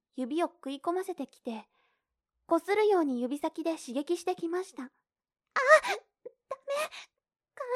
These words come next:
じちゃう。気持ちよくなっちゃう。私の言葉に触発されたように、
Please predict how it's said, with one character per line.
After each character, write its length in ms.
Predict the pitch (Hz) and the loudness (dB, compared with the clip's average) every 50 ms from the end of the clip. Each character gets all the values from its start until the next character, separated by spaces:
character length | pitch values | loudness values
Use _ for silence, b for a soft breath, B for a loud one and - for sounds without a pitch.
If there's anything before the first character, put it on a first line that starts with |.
| 523 523 | 0 2
じ 80 | 508 508 523 523 - | 0 0 0 0 -2
ち 40 | |
ゃ 300 | 587 539 539 571 571 - | -2 -2 0 -2 -2 -4
う。 80 | - - _ _ _ _ _ _ _ _ _ _ _ _ _ | -8 -12 _ _ _ _ _ _ _ _ _ _ _ _ _
気 80 | - - | -6 -6
持 60 | 508 508 508 508 539 | -4 0 0 -2 -2
ち 120 | - - 571 | -2 -6 -4
よ 120 | 587 622 - | -2 0 0
く 40 | 587 554 554 554 | 2 2 2 0
な 60 | 523 - | -2 -4
っ 20 | |
ち 100 | _ - | _ -2
ゃ 20 | 539 | -2
う。 20 | 480 480 - - - _ _ _ _ _ _ _ _ _ _ _ _ _ _ _ _ _ _ _ _ _ _ _ _ _ _ _ _ _ _ _ _ _ _ _ _ _ _ _ _ _ _ _ _ _ _ _ _ _ _ _ _ _ _ _ | -2 -2 -4 -10 -14 _ _ _ _ _ _ _ _ _ _ _ _ _ _ _ _ _ _ _ _ _ _ _ _ _ _ _ _ _ _ _ _ _ _ _ _ _ _ _ _ _ _ _ _ _ _ _ _ _ _ _ _ _ _ _
私 360 | 302 320 - 349 381 381 403 | -2 2 2 4 2 2 2
の 120 | 415 415 403 | 2 2 2
言 160 | 415 392 392 403 415 | 0 -2 -2 -2 0
葉 100 | 427 453 | 2 2
に 120 | 427 349 294 | 2 2 -2
触 240 | - 269 254 - 214 | -4 -10 -10 -8 -6
発 220 | 330 349 - - | -6 -6 -8 -8
さ 100 | - 330 | -8 -6
れ 120 | 330 339 | -6 -6
た 120 | 339 359 349 | -6 -4 -4
よ 160 | 359 381 381 | -2 -2 -2
う 40 | 359 | -2
に、 200 | 320 277 247 226 | -4 -6 -10 -12